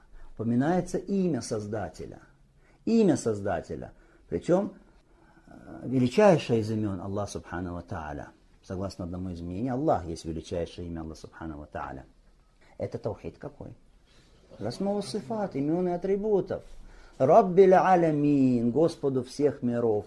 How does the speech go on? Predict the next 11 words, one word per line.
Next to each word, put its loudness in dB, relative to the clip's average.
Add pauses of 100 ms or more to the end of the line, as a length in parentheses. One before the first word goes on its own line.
Это 0
таухид, -2 (300)
утверждение -2
чего? -4
Божественности, 0
рубубия, 0 (640)
божественности 2
Аллаха 6
Субхану -2
ва -2
Тааля. -2